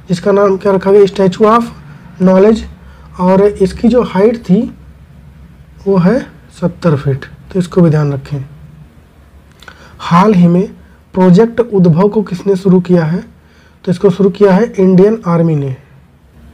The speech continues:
हाल ही में नीरज चोपड़ा और अनु रानी ने कौन सा पदक जीता है? तो इन्होंने गोल्ड मेडल जीता है। इन दोनों का संबंध भाला फेंक यानी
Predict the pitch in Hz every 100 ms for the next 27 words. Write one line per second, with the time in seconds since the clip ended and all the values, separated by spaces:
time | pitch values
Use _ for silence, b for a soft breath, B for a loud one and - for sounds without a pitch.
0 | - _ _ - _ _ _ _ _ _
1 | - B B B B - 175 208 175 170
2 | 185 - _ _ 170 180 202 208 - 170
3 | 170 185 220 - b b - 175 190 -
4 | 185 233 226 180 170 165 202 226 180 190
5 | 185 208 190 170 175 147 156 170 156 180
6 | 233 b b b b - 185 185 233 170
7 | 170 175 180 175 185 175 170 180 175 220
8 | - b b _ 226 202 190 208 226 214
9 | 185 175 180 202 196 151 170 190 185 180
10 | 190 170 190